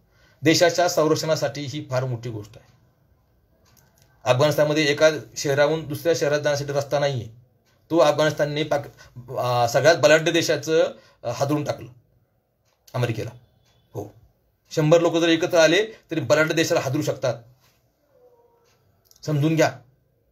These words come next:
समजून घ्या. भारतातले यादवी भारताला भागात पडेल.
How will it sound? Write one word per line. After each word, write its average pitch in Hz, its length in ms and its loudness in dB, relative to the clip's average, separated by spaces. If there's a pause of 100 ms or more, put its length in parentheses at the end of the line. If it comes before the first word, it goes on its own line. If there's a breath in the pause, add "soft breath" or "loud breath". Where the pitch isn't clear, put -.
(160)
समजून 156 300 -4
घ्या. 123 160 -4 (280)
भारतातले 151 460 4
यादवी 156 340 4
भारताला 147 720 2 (840)
भागात 127 340 -4
पडेल. 107 260 -4